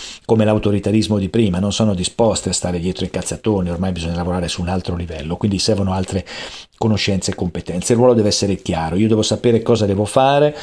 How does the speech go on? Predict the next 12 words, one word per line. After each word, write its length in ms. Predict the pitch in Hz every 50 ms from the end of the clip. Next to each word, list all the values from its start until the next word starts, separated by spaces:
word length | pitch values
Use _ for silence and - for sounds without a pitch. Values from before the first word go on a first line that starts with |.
| - - - - - -
con 160 | - 113 113
l'obiettivo 520 | 110 110 107 110 107 - - 117 113 127 123
chiaro, 440 | - 123 113 104 101 101 101 110 104
sapere 340 | - - 98 - 104 101 98
come 180 | - 101 98
mi 80 | 95 95
devo 180 | 92 92 87 87
muovere. 540 | 87 85 80 76 73 76 78 78 80 80 - _ _ _ _ _ _ _ _ _ _ _ _
Le 220 | - 131 160 175
regole, 600 | 165 135 113 101 104 107 104 104 101 98 95 - _ _ _ _ _ _ _ _ _ _ _ _ _ _ _ _ _ _ _ _ _ _ - _ _ _
poche, 640 | - 147 147 160 160 165 - 180 180 180 - - _
chiare, 540 | - 135 113 117 123 127 135 139 143 -